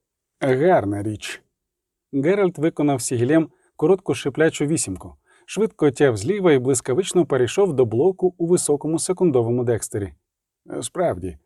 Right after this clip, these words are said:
гарна штука заліза". "А!" пхикнув Перціфель Шутенбах. "Штука заліза. Візьми і придивися краще, щоб ти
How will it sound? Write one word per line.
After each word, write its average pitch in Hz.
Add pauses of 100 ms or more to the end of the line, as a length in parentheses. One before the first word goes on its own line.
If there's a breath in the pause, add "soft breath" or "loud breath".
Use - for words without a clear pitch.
(460)
гарна 160
штука 123
заліза". 117 (880)
"А!" 147 (800)
пхикнув 139
Перціфель 127
Шутенбах. 123 (440)
"Штука -
заліза. 123 (600 soft breath)
Візьми 320
і 233
придивися 180
краще, 151
щоб 202
ти 196